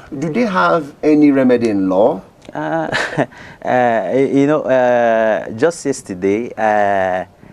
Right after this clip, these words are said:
Speaker 2: the, the, the Speaker of, uh,
Speaker 1: House of
Speaker 2: the
Speaker 1: Representatives.
Speaker 2: House of Representatives.
Speaker 1: Yes, Femi Gbajabiamila.
Speaker 2: Yeah, Femi
Speaker 1: Yes.
Speaker 2: Gbajabiamila made a statement, uh, during, uh,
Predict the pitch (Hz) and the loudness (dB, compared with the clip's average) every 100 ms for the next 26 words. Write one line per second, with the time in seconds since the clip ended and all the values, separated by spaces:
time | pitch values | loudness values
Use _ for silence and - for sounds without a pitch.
0 | - - 87 92 98 95 92 90 87 87 | -20 -20 -6 0 2 2 0 -2 -4 -6
1 | 85 - - 90 95 90 87 85 82 - | -8 -12 -14 -2 0 0 -2 -6 -10 -12
2 | 80 90 87 - - 117 120 110 101 95 | -6 -4 -4 -6 -8 -2 0 0 0 -2
3 | 87 85 85 82 - - - - - - | -2 0 -2 -4 -8 -20 -20 -20 -14 -10
4 | - 98 87 85 104 95 90 90 92 85 | -4 -2 0 0 -2 -2 -4 -4 -6 -6
5 | 85 98 117 120 - 139 131 113 117 127 | -8 -2 2 2 0 0 0 0 0 -2
6 | 117 - 90 82 - 101 95 - 104 87 | -2 0 0 -2 -6 -6 -2 0 0 -4
7 | 87 80 78 76 - 98 107 92 - 104 | -6 -8 -8 -12 -8 -4 -2 -2 -2 -4
8 | 98 101 123 - - - - 90 87 92 | -4 -10 -16 -14 -10 -8 -8 -10 -6 -4
9 | 92 92 90 82 73 69 | -4 -4 -4 -6 -6 -8